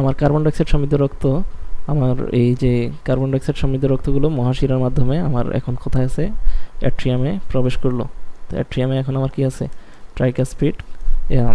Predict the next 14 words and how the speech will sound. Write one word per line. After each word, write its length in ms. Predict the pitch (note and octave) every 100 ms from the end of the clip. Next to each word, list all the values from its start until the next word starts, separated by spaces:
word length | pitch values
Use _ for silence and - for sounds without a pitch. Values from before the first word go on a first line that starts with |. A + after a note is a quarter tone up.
| B2+ -
সরি, 200 | A#2+ A#2+ D#3 - -
এই 80 | C3 C#3+ -
কার্বন 200 | B2 C3+
ডাইঅক্সাইড 220 | C3+ - -
সমৃদ্ধ 220 | B2+ B2+ D3+
রক্ত 160 | D#3 - -
আছে। 120 | - -
এখন 120 | B2 C3
রক্তগুলো 360 | B2+ D3 C#3+ C#3 C#3+
পরবর্তীতে 460 | C#3+ C#3+ C#3+ C#3 D#3 -
এখানে 200 | C3 B2+ -
ট্র-, 120 | - - B2
এই 80 | A#2+ -
ট্রাইকাসপিড 540 | C3 C3 C3 - C#3+